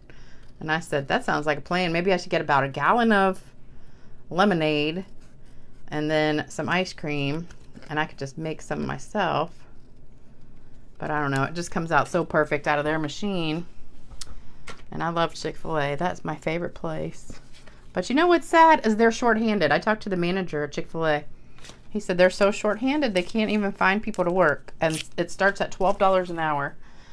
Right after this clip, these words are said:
I said, "That is crazy." I don't know what teenager would not wanna have a job at Chick-fil-A. I would think that would be a great place to work. Um, if you can tell, I love Chick-fil-A. <laughs> Okay, so what we're gonna do,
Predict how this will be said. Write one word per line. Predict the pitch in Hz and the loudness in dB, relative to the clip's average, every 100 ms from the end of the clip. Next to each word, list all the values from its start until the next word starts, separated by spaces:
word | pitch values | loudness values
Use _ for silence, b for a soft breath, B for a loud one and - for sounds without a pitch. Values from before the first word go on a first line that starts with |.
| b - | b -8
I | |
said, | 220 208 | -4 4
"That | 233 214 | 4 4
is | 214 | 0
crazy." | - - 208 220 208 175 151 120 135 - - | -2 4 6 6 6 2 2 0 -2 -10 -4
I | - | 2
don't | 214 226 | 4 6
know | 208 | 6
what | 196 208 | 8 6
teenager | - 226 208 175 165 | 4 2 2 2 -2
would | 156 | 0
not | 156 165 | 0 2
wanna | 170 | 2
have | 175 156 | 0 0
a | |
job | 151 147 139 | 4 4 4
at | 143 - | 0 -4
Chick-fil-A. | 143 - - - - - - - B B B B - | -6 -6 -6 -8 -10 -14 -18 -14 B B B B -6
I | - | -6
would | 180 | -4
think | 170 170 | -4 0
that | 147 | 0
would | 151 | 0
be | 156 | -2
a | 147 | -2
great | 143 151 - | -2 -4 -4
place | - - | -4 -4
to | - | -6
work. | - - - - - - - - - - - - - B B B B B B - - | -8 -10 -12 -12 -10 -10 -12 -14 -14 -12 -12 -12 -12 B B B B B B -10 -4
Um, | 160 147 147 | -2 0 0
if | 175 220 | -2 -2
you | |
can | 220 233 | 0 -2
tell, | - 240 175 | 2 6 8
I | 160 165 | 8 4
love | 156 156 - | 4 2 0
Chick-fil-A. | - - - - - | -6 -6 -6 -8 -4
<laughs> | - - - - - - 453 - - 262 - B B 392 285 - | -2 6 6 10 8 10 6 6 0 0 -2 B B -2 6 8
Okay, | 349 175 - | 8 6 4
so | 208 | 6
what | 240 | 6
we're | 330 | 6
gonna | 415 | 6
do, | 320 202 196 311 | 8 8 8 6